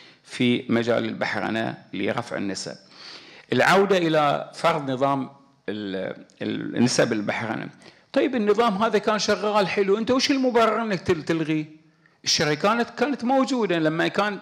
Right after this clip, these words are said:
أنت تحط خمسة وثلاثين في المئة نسبة البحرنة في الشركات، مو كانت الشركات راضية؟ ما كان في شركات؟ كان في شركات، كانت شركات موجودة في كل المجالات الصناعية والخدمية وال-،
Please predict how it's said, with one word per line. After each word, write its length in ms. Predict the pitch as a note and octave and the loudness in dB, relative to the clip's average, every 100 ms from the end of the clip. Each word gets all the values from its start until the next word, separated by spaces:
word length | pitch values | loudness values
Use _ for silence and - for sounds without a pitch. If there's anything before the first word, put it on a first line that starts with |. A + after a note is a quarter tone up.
| - | -6
أنت 200 | F3 F3+ | -2 -2
تحط 320 | - G3 F#3+ | 0 -2 -2
خمسة 300 | - E3 D#3 | -2 -4 -4
وثلاثين 380 | D3 E3 E3 F3+ | 0 0 0 -4
في 140 | - | -2
المئة 460 | C3+ C#3 A2 C3 - - - - - - - - - | 0 0 2 0 -2 -10 -20 -20 -20 -20 -20 -6 0
نسبة 440 | B2+ D#3 - E3+ D#3 | 2 2 2 2 2
البحرنة 560 | C#3 C#3+ C#3+ C#3 D3+ | 2 2 0 0 0
في 140 | D#3 C3+ | 0 -2
الشركات، 800 | B2+ - C#3+ C#3 - C3 G#2+ - - _ _ | -2 -2 0 0 0 0 0 -8 -20 _ _
مو 100 | C3+ | -16
كانت 400 | - F3 F3+ F3 | -4 -2 0 -2
الشركات 600 | D#3 - D#3 D#3 G3 F#3+ | -2 -2 -2 0 0 2
راضية؟ 480 | G3 G3 D#3 D3 D3 - - _ _ | 2 4 2 0 -4 -8 -20 _ _
ما 120 | C3+ C3+ | 2 2
كان 220 | F3 F#3+ | 4 2
في 160 | F3+ | 2
شركات؟ 520 | G3 F#3 F3+ A3+ A3+ - | 0 0 0 0 -2 0
كان 180 | C4+ | -2
في 160 | C#4 D4 | 2 2
شركات، 520 | - G3+ F#3+ G#3+ F3+ | 2 0 0 0 0
كانت 160 | C3+ A#2+ | 0 -2
شركات 440 | - D3 D3 E3 - - - | -2 -2 0 0 0 -12 -8
موجودة 480 | D3 D#3+ D#3+ F3 D3+ | 0 2 4 2 0
في 140 | - | -2
كل 240 | G3+ C4 B3+ | -4 -2 -2
المجالات 540 | E3 B2+ B2+ B2 B2+ | -2 -2 0 -2 -2
الصناعية 520 | C#3+ - C#3+ C3 D3+ | -4 -2 0 0 2
والخدمية 640 | C#3+ C3+ - C3+ C#3 D#3 D3+ | 2 2 0 0 0 0 0
وال-، 240 | C#3+ - | 0 -6